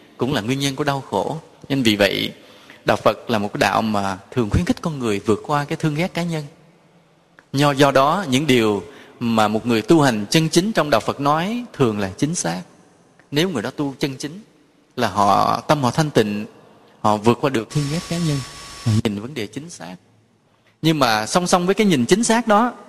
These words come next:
thì nó có một cái điều phải bổ sung nữa là phải có cái từ bi nữa. Vì sao vậy? Bởi vì khi mà mình có cái nhìn chính xác á, mình dễ nhìn thấy cái xấu của con người,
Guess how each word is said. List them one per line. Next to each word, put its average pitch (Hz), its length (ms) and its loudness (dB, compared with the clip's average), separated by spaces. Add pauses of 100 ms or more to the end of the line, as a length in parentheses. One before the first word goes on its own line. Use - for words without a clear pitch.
(400)
thì 110 500 -4
nó 143 80 -12
có 175 120 -2
một 170 100 -8
cái 180 60 -8
điều 123 160 -2
phải 127 120 -4
bổ 139 160 -2
sung 156 240 -2
nữa 123 240 -2
là 113 160 -2
phải 110 120 -8
có 160 160 -4
cái - 180 -10
từ 107 180 -2
bi 143 220 -6
nữa. 127 160 -8 (560)
Vì 113 200 -4
sao 135 200 -6
vậy? 110 300 -4 (460)
Bởi 139 100 4
vì 139 160 0
khi 160 220 4
mà 120 280 2
mình 110 260 -4
có 170 100 2
cái 190 120 0
nhìn 139 200 0
chính 220 200 0
xác 233 260 2
á, 254 120 -6 (500)
mình 113 260 -4
dễ 107 200 0
nhìn 127 280 -2
thấy 135 120 -4
cái 185 140 -4
xấu 196 320 2
của 196 60 -10
con 151 200 -6
người, 110 320 0